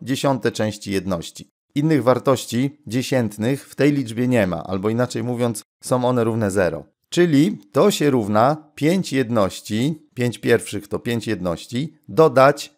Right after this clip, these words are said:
trzy dziesiąte. Zacznijmy zapis dziesiętny od przecinka. Od razu po lewej stronie przecinka znajduje się miejsce jedności. Możemy wpisać piątkę, mamy pięć jedności. Od razu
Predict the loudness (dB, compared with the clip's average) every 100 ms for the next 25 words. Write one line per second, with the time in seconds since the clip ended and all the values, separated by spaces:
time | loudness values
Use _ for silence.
0 | _ -10 -2 -2 0 -2 0 -2 -2 -8
1 | -14 _ _ _ -2 -2 0 -2 0 2
2 | 2 2 -2 -4 -4 0 2 2 2 -4
3 | -8 -2 0 0 -2 -4 -4 -4 -6 0
4 | 0 0 -4 _ _ 0 4 6 4 0
5 | 4 6 4 -2 0 0 0 -4 -8 -6
6 | -6 0 2 2 2 -4 -2 -2 -2 -4
7 | -2 -4 -4 -4 -4 -2 -4 -4 -8 -4
8 | -4 -4 -8 -4 -4 -4 -8 -4 -4 -6
9 | -2 -2 -2 -2 0 0 -2 -4 -6 -4
10 | -6 -6 -8 -10 -8 -6 -8 _ -4 -2
11 | 4 6 6 4 0